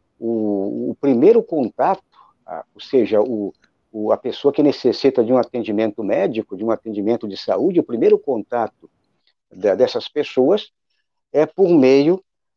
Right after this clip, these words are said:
das U B Ss, as unidades básicas de saúde.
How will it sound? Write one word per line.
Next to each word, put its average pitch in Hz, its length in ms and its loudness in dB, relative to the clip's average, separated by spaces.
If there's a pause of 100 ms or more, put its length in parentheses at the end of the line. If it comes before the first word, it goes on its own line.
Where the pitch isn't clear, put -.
das 127 320 2
U 151 180 -2
B 196 100 4 (200)
Ss, - 360 -8 (380)
as 92 300 -4
unidades 123 680 2
básicas 127 800 0 (300)
de 131 120 -4
saúde. 135 580 4